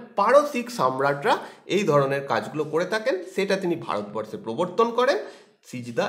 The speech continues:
এবং পাইবস। অর্থাৎ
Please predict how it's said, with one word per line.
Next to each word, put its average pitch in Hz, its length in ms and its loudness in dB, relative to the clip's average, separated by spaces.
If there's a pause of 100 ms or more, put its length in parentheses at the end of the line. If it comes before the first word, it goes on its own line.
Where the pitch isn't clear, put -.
এবং 175 260 0
পাইবস। 98 420 0 (2250)
অর্থাৎ 190 400 4